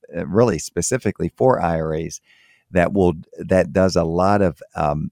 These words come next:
trading because it's going to move based on algorithms. It's going to move to different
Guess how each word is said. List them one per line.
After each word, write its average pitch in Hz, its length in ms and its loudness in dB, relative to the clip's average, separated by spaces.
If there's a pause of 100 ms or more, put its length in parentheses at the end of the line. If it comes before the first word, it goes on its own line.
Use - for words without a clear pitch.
(440)
trading 117 560 2
because 87 420 0
it's 87 140 -2
going 92 320 0
to 82 100 0
move 90 400 2
based 90 260 -2
on 80 140 -2
algorithms. 85 720 0
It's 78 140 -6
going 85 160 -2
to 82 80 0
move 82 300 0
to 80 120 -2
different 82 420 -2